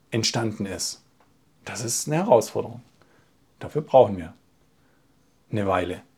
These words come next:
Aus meiner Sicht lohnt sich das allerdings. Also zurück zu Glaubenssätze. Und sich von alten Glaubenssätzen,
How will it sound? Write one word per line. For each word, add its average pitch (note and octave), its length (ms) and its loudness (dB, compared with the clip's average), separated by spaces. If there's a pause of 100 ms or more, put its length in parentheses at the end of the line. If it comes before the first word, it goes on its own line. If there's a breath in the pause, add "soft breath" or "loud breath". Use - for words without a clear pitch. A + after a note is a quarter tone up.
(200)
Aus A2+ 160 2
meiner C#3+ 220 10
Sicht A#2+ 240 0
lohnt C3 260 4
sich - 120 -6
das - 180 -8
allerdings. - 580 -14 (2500 soft breath)
Also B2 200 6
zurück B2+ 400 0
zu - 360 0
Glaubenssätze. A#2+ 720 0 (3000)
Und C3 220 2
sich C#3 220 2
von C3 420 4
alten D#3+ 720 0
Glaubenssätzen, A2+ 1500 -2